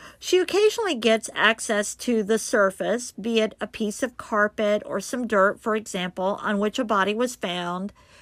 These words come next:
If you're really friendly, um, with your local police department, you can get some help.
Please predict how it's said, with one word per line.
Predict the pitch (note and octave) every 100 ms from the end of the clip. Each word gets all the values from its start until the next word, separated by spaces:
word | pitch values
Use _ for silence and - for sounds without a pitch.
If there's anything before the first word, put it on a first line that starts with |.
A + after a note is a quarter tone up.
| - - _ -
If | F#3+
you're | A3+
really | F3+ F3+ F#3+ A3
friendly, | G#3+ - F#3 F3+ F#3+ F#3+ F#3+ F#3+ - -
um, | F3+ F3+ E3+ F3 F#3+ - _ _
with | F#3+ F#3+ F#3+ _ _ _ _ _ _
your | A3 A3 F#3+
local | G3 F#3 G#3+ G3+
police | G#3+ F#3+ F3+ -
department, | F#3+ F#3 E3+ - B2+ F#3 - _ _ _ _ F3+
you | F#3+
can | - G3+
get | G3 -
some | C4
help. | A#3 F3+ E3 G#3+